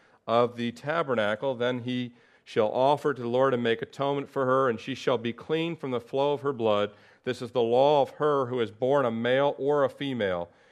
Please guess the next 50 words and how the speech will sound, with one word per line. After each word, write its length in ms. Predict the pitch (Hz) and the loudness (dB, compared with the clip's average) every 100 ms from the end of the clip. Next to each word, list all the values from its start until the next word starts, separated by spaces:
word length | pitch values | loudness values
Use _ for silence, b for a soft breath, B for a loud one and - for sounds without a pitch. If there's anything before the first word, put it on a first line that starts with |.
| b b - | b b 2
And 120 | 123 | 2
if 80 | 123 | 2
she 120 | 139 | -2
is 140 | 120 | -2
not 320 | 127 135 196 | 0 2 4
able 220 | 208 143 127 | 4 4 2
to 80 | |
bring," 220 | 113 117 107 | 2 2 2
verse 300 | 120 127 156 | 0 2 2
eight, 320 | 143 113 117 b b | 4 2 -4 b b
"if 120 | 120 | -12
she's 180 | - 120 | -8 -4
not 220 | 131 143 | 0 2
able 180 | 147 135 | 2 0
to 40 | 131 | 0
bring 200 | 135 127 | 0 2
a 60 | |
lamb, 260 | 120 120 123 | 2 2 0
then 120 | 117 | -4
she 160 | 117 117 | -6 -6
may 160 | 107 | -2
also 320 | 113 135 131 | 0 -2 -2
bring 260 | 117 113 104 | -2 -2 -4
two 240 | - 131 | -8 -12
turtle 320 | 117 131 135 117 | -8 -2 -2 0
doves 360 | 107 101 95 - b b | 0 0 -2 -8 b b
or 80 | 107 | -8
two 220 | - 143 | -6 -6
young 280 | 123 117 110 | -2 -2 -4
pigeons, 640 | 143 139 107 95 95 - b b b | -2 -2 -2 -6 -8 -14 b b b
one 260 | - 107 131 | -6 -2 0
as 80 | 120 | 0
a 60 | |
burnt 300 | 117 120 120 | 0 2 2
offering 400 | 110 110 - 113 | 2 0 -2 -6
and 80 | 101 | -4
the 60 | 98 | -4
other 200 | 110 107 | -2 -2
as 60 | |
a 40 | 101 | -6
sin 180 | - 117 | -6 -4
offering. 360 | 101 92 98 | -4 -4 -8
So 240 | 95 - 104 | -10 -8 -8
the 100 | 101 | -8
priest 360 | - 160 165 | -6 -6 -6
shall 180 | - 120 | -4 -4
make 220 | 110 104 | -2 -4
atonement 560 | 107 - 139 151 139 117 | -6 -6 -4 -2 -4 -8
for 140 | 107 | -8
her, 300 | 101 98 92 | -2 0 0